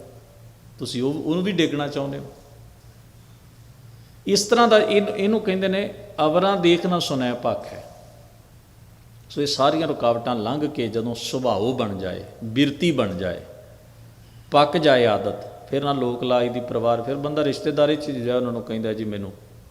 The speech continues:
ਵੀਹ ਪੰਜੀ ਮਿੰਟ ਦਿਓ, ਆਪਾਂ ਬਾਅਦ 'ਚ ਬੈਠਦੇ ਹਾਂ, ਮੈਂ ਆਪਣੀ ਨਿਤਨੇਮ ਬਾਣੀ ਪੜ੍ਹ ਲਵਾਂ।"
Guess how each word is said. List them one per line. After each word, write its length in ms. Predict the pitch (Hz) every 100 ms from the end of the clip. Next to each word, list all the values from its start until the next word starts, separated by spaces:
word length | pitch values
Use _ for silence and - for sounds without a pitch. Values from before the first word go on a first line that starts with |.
| - -
ਵੀਹ 220 | 104 117
ਪੰਜੀ 320 | 117 113 113
ਮਿੰਟ 260 | 107 101 101
ਦਿਓ, 300 | 92 110 175 - - - - -
ਆਪਾਂ 220 | 101 107
ਬਾਅਦ 260 | 101 104 107
'ਚ 80 |
ਬੈਠਦੇ 420 | 95 95 92 - 127
ਹਾਂ, 80 |
ਮੈਂ 160 | 120 104
ਆਪਣੀ 320 | 92 98 95 - - - - - - - 117
ਨਿਤਨੇਮ 440 | 117 113 104 95
ਬਾਣੀ 220 | 101 104
ਪੜ੍ਹ 220 | 98 95 92
ਲਵਾਂ।" 200 | 85